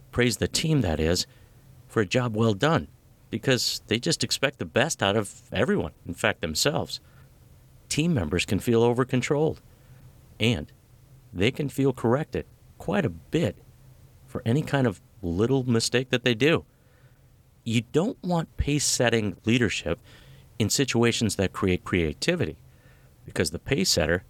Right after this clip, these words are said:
doesn't want somebody to be creative. So when do you use it? You use this style when you need fast results from, from a motivated team. Let's say that you're a senior advisor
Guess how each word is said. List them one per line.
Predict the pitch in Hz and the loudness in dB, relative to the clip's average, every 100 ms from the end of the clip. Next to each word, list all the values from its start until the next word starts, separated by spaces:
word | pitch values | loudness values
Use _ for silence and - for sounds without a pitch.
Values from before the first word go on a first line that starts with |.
| - 135 123 | -16 -12 -4
doesn't | 156 170 123 | -2 0 0
want | 117 202 190 | 2 0 0
somebody | 95 80 82 | -2 0 -2
to | - | -2
be | 87 | -6
creative. | - 90 78 69 64 - _ _ _ _ _ _ _ _ _ | -4 -2 -2 -2 -8 -18 _ _ _ _ _ _ _ _ _
So | - 143 | -2 2
when | 147 | 2
do | 175 | 4
you | 107 | 4
use | 98 175 - | 4 4 2
it? | - - - - - - - - - - - - - - | -2 -12 -20 -20 -20 -20 -20 -20 -20 -20 -20 -20 -20 -2
You | 110 | 2
use | 113 123 170 220 | 4 4 4 2
this | 233 185 | 2 2
style | - - 117 76 67 - - - - - | 2 2 0 0 -4 -12 -20 -20 -18 0
when | 113 127 | 4 6
you | 120 | 6
need | 131 123 | 4 2
fast | - 113 104 - | 0 2 2 0
results | 90 87 127 76 - - - | -2 0 -2 -2 -6 -8 -6
from, | - 90 78 - | 0 0 -2 -10
from | - 80 | -6 -2
a | |
motivated | 82 95 80 76 71 | 0 2 0 -2 -2
team. | - 127 71 - _ _ _ _ _ _ - - | -2 -2 -2 -10 _ _ _ _ _ _ -20 -4
Let's | 127 175 | 0 2
say | 196 160 | 2 0
that | 120 | 2
you're | 113 | 2
a | 95 | 2
senior | - 113 104 | 2 2 0
advisor | 76 92 82 - | 0 0 0 -2